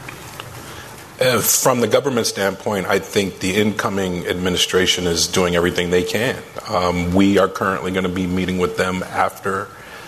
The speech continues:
uh, this meeting at two o'clock, um, just talking about some of our, you know, our investments in the city of Chicago. Uh,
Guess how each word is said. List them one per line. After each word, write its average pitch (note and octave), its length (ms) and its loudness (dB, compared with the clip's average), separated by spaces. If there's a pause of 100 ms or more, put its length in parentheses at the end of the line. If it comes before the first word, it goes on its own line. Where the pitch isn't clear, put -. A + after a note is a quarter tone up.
(140)
uh, F2 160 2
this F#2 240 2
meeting A2 360 0 (100)
at - 140 -4
two F#2+ 160 0
o'clock, F#2+ 540 0
um, F2+ 180 -2
just F#2 200 0
talking F#2+ 300 0
about F#2 240 -2
some G2 180 -4
of F#2+ 120 -2
our, F#2 240 2 (520)
you F#2+ 80 0
know, F#2 60 4
our G2+ 180 4
investments G#2 540 0
in G2+ 80 -2
the G2 60 -2
city G2 260 0
of G2 60 -2
Chicago. G#2+ 720 0
Uh, F#2 260 -4